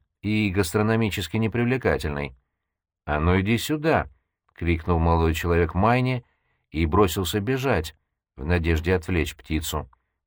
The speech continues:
«Нет, Рик!» Услышав Карен,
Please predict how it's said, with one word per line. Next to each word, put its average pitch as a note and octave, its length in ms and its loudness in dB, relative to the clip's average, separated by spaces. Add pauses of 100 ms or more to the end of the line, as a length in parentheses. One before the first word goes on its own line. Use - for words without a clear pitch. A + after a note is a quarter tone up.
(100)
«Нет, G#2+ 520 -2
Рик!» C#3 380 -2 (640)
Услышав D#2 600 -2
Карен, A#2 480 0